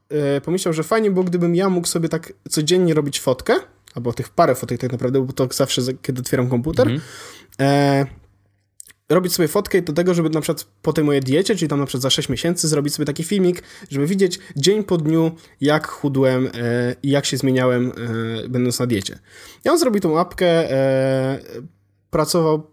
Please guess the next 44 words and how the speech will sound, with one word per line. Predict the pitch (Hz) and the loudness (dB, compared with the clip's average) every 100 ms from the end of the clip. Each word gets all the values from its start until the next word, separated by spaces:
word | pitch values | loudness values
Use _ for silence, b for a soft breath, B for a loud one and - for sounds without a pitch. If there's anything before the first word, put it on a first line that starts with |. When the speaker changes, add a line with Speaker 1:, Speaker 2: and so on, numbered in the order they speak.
| - | -12
Speaker 1:
przy | - 160 | -6 -2
niej | 143 | 0
jakiś | 151 - 151 - | 0 -4 -10 -4
czas, | 143 151 180 - - - | 0 2 0 -2 -2 0
ja | 160 | 0
zgłosiłem | 156 151 - 127 | 2 0 0 0
parę | 127 | 0
błędów, | 151 262 254 196 180 | 2 2 2 2 0
ona | 143 135 | 0 0
ta-, | 127 | -2
tam | 131 135 131 131 | -4 -2 0 0
na | 131 | -2
chwilę | - 139 131 B B - | -2 0 0 B B -8
jakby | 123 131 | -2 0
nie, | 131 135 131 131 135 | 2 2 2 2 2
nie | 135 | 0
polecaliśmy | 131 139 127 151 233 214 | 0 -2 0 -2 0 2
jej | 196 | 2
nigdzie, | 196 175 180 175 B - | 2 2 2 0 B 0
miała | 143 | 2
być | 139 147 | 2 -2
już | - | -6
w | |
poprzednim | 139 147 131 | -4 0 0
odcinku, | 131 233 233 | 0 -2 0
ale | 165 139 | 2 2
znaleźliśmy | 135 131 135 | 2 0 0
błąd | 127 185 214 | 2 2 2
krytyczny | 190 175 170 180 | 0 0 0 0
w | 165 | 0
niej, | 160 147 | 2 0
w | 147 | 0
sensie | 131 - | -6 -2
ja | 143 | 0
znalazłem | 151 135 139 | 0 0 0
błąd | 135 135 | -2 -2
krytyczny, | 143 110 143 | -4 -4 -4
Speaker 2:
Mhm. | |
Speaker 1:
który | 127 135 | -4 -4
zgłosiłem. | 131 131 - 143 143 B B B - | -4 -4 -2 -4 -4 B B B -2
No | 247 | 0
i | |
teraz, | 254 208 202 | 2 2 0
e, | - | 0